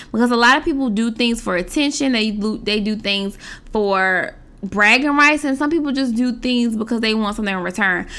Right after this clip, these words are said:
But it's important for you in this season, and really every season, because every season has its ups and downs. But it's important for you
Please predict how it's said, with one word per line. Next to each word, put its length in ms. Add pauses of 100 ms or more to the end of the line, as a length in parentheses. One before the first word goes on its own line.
(140)
But 100
it's 160
important 520
for 100
you 320
in 180
this 240
season, 340
and 220
really 300
every 320
season, 580
because 280 (340)
every 260
season 320
has 300
its 200
ups 300
and 160
downs. 400 (240)
But 120
it's 160
important 500
for 100
you 720